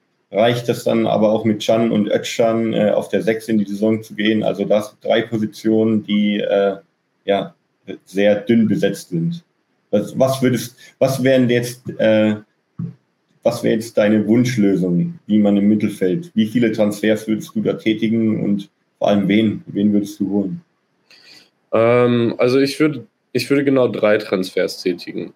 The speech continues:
Speaker 2: ähm, weil, also wir sind uns einig, ein Bellingham kannst du eins zu eins nicht ersetzen. Und mein Problem ist tatsächlich so ein bisschen, dass ich mich insgesamt, also ab-, abgesehen von Kobel und Aller,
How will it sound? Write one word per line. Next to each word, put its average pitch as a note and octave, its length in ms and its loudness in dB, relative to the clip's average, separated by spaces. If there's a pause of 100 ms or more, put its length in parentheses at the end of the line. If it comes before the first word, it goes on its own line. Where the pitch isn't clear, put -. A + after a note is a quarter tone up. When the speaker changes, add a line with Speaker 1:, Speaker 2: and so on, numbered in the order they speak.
Speaker 2:
ähm, G#2 440 2
weil, A2+ 500 2 (200)
also A2 200 0
wir G#2 100 0
sind A2+ 200 -2
uns A2+ 200 -6
einig, A2+ 440 -2
ein G#2+ 200 -4 (160)
Bellingham A2 520 0
kannst A2 280 -4
du - 60 -4
eins G#2+ 260 -4
zu - 80 -4
eins G#2 240 -4
nicht G#2 160 -8
ersetzen. C#3+ 640 -2 (400)
Und A2+ 160 0
mein B2 300 2
Problem C#3 500 0
ist - 220 -6
tatsächlich C#3 380 -2
so C3+ 100 -2
ein B2 100 -4
bisschen, D3 380 -2
dass B2 180 -2
ich B2 140 -4
mich B2 260 -4 (160)
insgesamt, A#2+ 920 0
also A2+ 360 0 (560)
ab-, D3 280 -4 (220)
abgesehen C#3 600 -2
von B2 440 -4
Kobel C#3+ 680 2 (100)
und B2 340 -2
Aller, B2+ 600 0